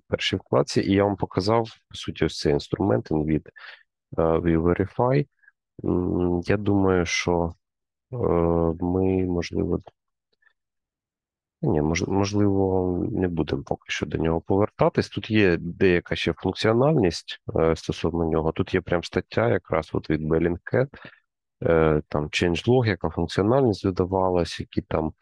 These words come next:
ну, коротше, тут, е, можете почитати про це більш детально. Там він і з Ютубом, і з, е, е, працює, і з Твіттером.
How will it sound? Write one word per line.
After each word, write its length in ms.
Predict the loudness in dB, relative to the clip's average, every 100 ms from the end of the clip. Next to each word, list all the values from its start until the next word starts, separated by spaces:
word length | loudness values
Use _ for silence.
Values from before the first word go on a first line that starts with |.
| -16 -18 _ -20 -4
ну, 100 | -2
коротше, 380 | 0 0 -2 -4
тут, 280 | -8 -12 -2
е, 180 | 0 0 -2 _ -6
можете 280 | -6 -6 -8
почитати 560 | -4 -4 -2 -2 0 -2
про 180 | -2
це 160 | -2 -2
більш 320 | 0 0 0
детально. 560 | -4 -4 0 0 -2 -6 -4
Там 280 | -4 -4 -6 -12 -4
він 300 | 0 0 0
і 80 | -2
з 120 | -2
Ютубом, 520 | -4 -2 0 0 -2 -4
і 160 | -4
з, 260 | -4 -4 -2
е, 340 | 0 0 -2 -4 -14 -16 -18 -20 _ _ _ _ -6
е, 20 | -2 0 0 0 0 0 -2 -2 -4 -4 -6 -12 -16 -12
працює, 1000 | -10 -6 0 2 2 2 4 4 2 -2
і 40 | -10
з 100 | -4
Твіттером. 680 | 0 0 2 2 2 0